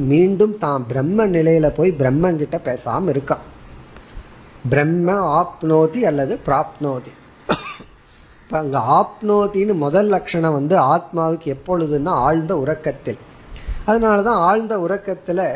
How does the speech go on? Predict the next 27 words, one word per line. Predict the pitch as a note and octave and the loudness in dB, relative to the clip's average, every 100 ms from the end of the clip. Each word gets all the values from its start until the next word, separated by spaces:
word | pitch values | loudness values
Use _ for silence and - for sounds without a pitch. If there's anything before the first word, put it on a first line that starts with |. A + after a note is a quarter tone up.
| - - - | -8 -16 -8
நாம | C#3+ D3+ D3+ D3 | -2 -2 0 -2
பிரம்மத்தோட | C3+ C#3+ E3+ G#3 G#3 E3+ E3+ F#3+ | -2 -2 0 0 0 0 -2 -2
இருக்கோம், | D#3 - - - | -6 -10 -14 -14
அதனாலதான் | - B2+ D3+ E3+ G3+ | -6 0 2 2 0
சந்தோஷமா | F#3 E3+ F3+ F3 F#3 F3+ | 0 0 0 -2 -2 -2
இருக்கோம். | E3 - - - - - - - | -2 -6 -10 -12 -16 -18 -16 -2
எப்ப | B2+ C3 A#3 | -2 2 0
பிரம்மத்திடமிருந்து | E3 E3 F#3 A3 A3 G3+ F#3+ F#3+ G3+ G3+ | 2 0 2 0 0 -2 0 0 0 2
வெளியே | D#3+ E3 G3+ G3 | 4 4 4 2
வர்றோமோ | F3 F3 E3+ G#3+ | 2 2 2 2
அப்ப | F#3+ - C#3+ | 0 0 -2
துக்கம் | C#3+ - F3 | -2 0 0
வந்தாச்சு. | C#3 C#3 C#3+ - - - - - - - - - - - - - | 0 0 -2 -2 -12 -14 -12 -12 -12 -20 -20 -20 -20 -20 -10 0
ஆனாலும் | F#3 A#3 B3 B3 C4 A3+ G3 | 2 4 4 2 2 0 -2
அப்ப | G#3+ A#3 | -4 -2
தூங்கிட்டே | G3+ A#3 A3 A3 A3 | 0 0 0 2 2
இருக்கலாமேன்னா | G#3 G3 F#3 E3+ E3 D#3 F3+ | 2 0 0 0 0 -2 -2
அது | E3+ D3+ | -2 0
முடியாது. | C3+ E3 D#3 C#3+ C3 C3+ C3 - - | 0 -2 -2 -2 -2 -4 -4 -10 -6
காரணம் | C3 C#3 C3+ E3+ F#3+ - - | -2 -2 -2 -4 -6 -12 -6
கர்ம | F3 F#3+ G#3 | -4 -2 -4
வினை | D#3+ D#3 | -4 -6
சும்மா | F3 D3 D#3 D3 | -8 -8 -6 -6
இருக்காது, | C3+ - C3 - - - - | -8 -10 -12 -14 -20 -20 -8
நம்ம | D#3+ D#3 | -4 0
எழுப்பி | D3 E3+ F3 | 0 0 -2
விட்டுரும். | D3 C#3+ - D#2+ | -4 -6 -10 -14